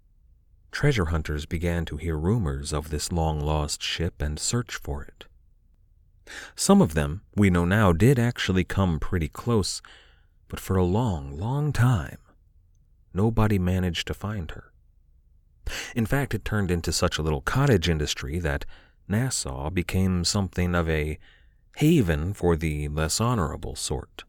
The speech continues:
there in the West Indies. This state of affairs continued on for a half century, for fifty years after the date of that terrible storm,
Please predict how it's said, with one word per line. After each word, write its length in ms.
there 220
in 80
the 80
West 320
Indies. 640
This 680
state 560
of 80
affairs 520
continued 760
on 440
for 220
a 60
half 340
century, 580
for 140
fifty 500
years 580
after 280
the 140
date 360
of 220
that 480
terrible 480
storm, 500